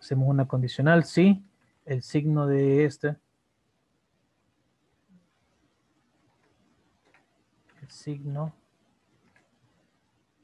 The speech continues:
de esto fuese negativo, o sea, fuese menos uno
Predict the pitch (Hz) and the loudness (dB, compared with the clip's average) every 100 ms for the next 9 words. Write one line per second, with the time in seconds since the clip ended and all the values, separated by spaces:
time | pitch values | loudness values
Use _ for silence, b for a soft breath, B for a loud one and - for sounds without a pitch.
0 | _ 143 127 143 135 - 151 - _ _ | _ -12 -8 -6 -6 -8 -12 -12 _ _
1 | _ _ _ _ _ _ _ _ _ _ | _ _ _ _ _ _ _ _ _ _
2 | _ _ - 147 131 120 123 165 170 160 | _ _ -6 -4 -4 -6 -2 0 0 -2
3 | 127 135 131 - 120 135 - 127 143 151 | -6 -6 -8 -10 -12 -12 -10 -6 -4 -6
4 | - 135 139 160 | -6 -6 -6 -8